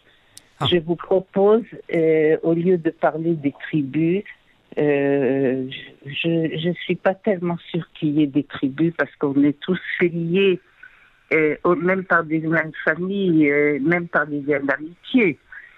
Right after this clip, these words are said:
Speaker 2: euh, les uns aux autres. Et dans notre travail, on, on voit aussi, et on travaille avec des Arabes, avec des Druzes.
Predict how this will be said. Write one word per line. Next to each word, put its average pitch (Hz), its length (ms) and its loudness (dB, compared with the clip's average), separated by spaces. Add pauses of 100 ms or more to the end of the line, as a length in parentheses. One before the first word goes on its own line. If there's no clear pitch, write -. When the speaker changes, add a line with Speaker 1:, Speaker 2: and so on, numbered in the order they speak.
(300)
Speaker 2:
euh, 139 760 0 (500)
les 147 320 0
uns 151 160 0
aux 127 280 -2
autres. 156 260 0 (800)
Et 165 160 2
dans 165 220 0
notre 165 240 0
travail, 185 640 0
on, 151 360 -10
on 147 60 -2
voit 139 260 -4
aussi, 185 760 -2
et 139 100 0
on 139 60 0
travaille 156 560 -2
avec 135 180 -8 (140)
des 135 160 -4
Arabes, 185 420 2
avec 139 260 -14 (120)
des 156 160 -8
Druzes. 165 760 -4